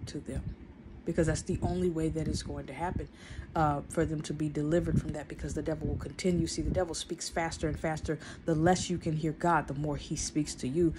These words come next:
So you'll be thinking it's just you. You'll be thinking it's the universe. You'll be thinking it's the seven gods and goddesses. You'll be thinking it's somebody else, and it is Lucifer. It is Satan. And you need to understand that just because there are spirits that live here,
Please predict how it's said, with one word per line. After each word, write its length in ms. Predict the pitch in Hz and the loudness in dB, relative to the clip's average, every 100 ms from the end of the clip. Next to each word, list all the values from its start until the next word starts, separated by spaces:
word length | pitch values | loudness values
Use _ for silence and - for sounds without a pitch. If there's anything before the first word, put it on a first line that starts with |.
| - | -2
So 140 | - 160 | 2 10
you'll 160 | 160 | 10
be 100 | 156 | 10
thinking 360 | 160 165 143 147 | 4 2 0 0
it's 140 | 139 | -2
just 300 | - 131 - | 0 -2 0
you. 260 | 139 147 202 - - | 0 2 2 -2 -6
You'll 80 | 139 | -2
be 100 | 139 | -2
thinking 320 | 135 135 135 | 0 0 0
it's 120 | 131 | -2
the 100 | - | -4
universe. 600 | 123 156 160 151 151 180 | -2 2 2 4 2 2
You'll 100 | 156 | 2
be 100 | 143 | 0
thinking 360 | 143 151 147 147 | 0 -2 0 0
it's 140 | 143 | -2
the 160 | - - | 0 4
seven 460 | - 151 - 139 - - - - | 6 6 4 2 0 -6 -6 -8
gods 280 | - 143 147 | -2 0 0
and 140 | 151 143 | -2 0
goddesses. 560 | 143 143 147 170 160 | 0 0 -2 -2 0
You'll 80 | 147 | -2
be 100 | 143 | -2
thinking 320 | - 151 156 | -2 0 2
it's 160 | 147 - | 0 0
somebody 440 | - 143 147 151 | 2 4 4 6
else, 200 | 156 156 | 6 6
and 100 | 147 | 4
it 120 | 151 | 2
is 280 | - 147 - | 2 -2 0
Lucifer. 560 | 165 185 - 113 120 120 - - - | 2 2 2 -2 -2 -2 -2 -4 0
It 100 | 156 | 2
is 120 | 147 | 4
Satan. 520 | 139 - 156 - 139 127 - - | 2 2 0 0 -2 4 8 8
And 140 | 147 151 | 6 4
you 80 | |
need 160 | 160 156 | 4 2
to 100 | 147 | 0
understand 760 | 147 135 - - 190 170 135 - - - | -2 -2 -4 0 2 2 2 -2 -6 0
that 200 | 143 139 | 0 2
just 220 | 160 - | 0 2
because 320 | 156 - 151 | 0 0 0
there 180 | 151 123 | 2 2
are 220 | 151 143 | 2 0
spirits 560 | 143 - - 208 165 151 | 0 -2 8 8 8 4
that 180 | 151 123 | 0 2
live 240 | 151 170 | 4 4
here, 500 | - - 202 139 120 | 4 4 6 6 6